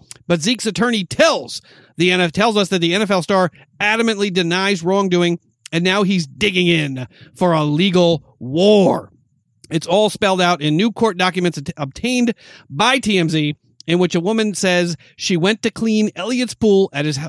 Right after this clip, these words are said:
at his home in Frisco, Texas, on March eleventh,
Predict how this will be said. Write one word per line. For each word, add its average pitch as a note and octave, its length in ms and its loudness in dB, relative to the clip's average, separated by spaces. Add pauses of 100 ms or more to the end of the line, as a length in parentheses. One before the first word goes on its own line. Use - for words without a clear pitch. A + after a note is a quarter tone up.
at D#3+ 120 -2
his D#3 140 -2
home G3+ 240 0
in D3 160 -2
Frisco, F3 680 -2
Texas, D#3 680 -2 (380)
on E3+ 160 2
March G#3+ 240 2
eleventh, F3 420 2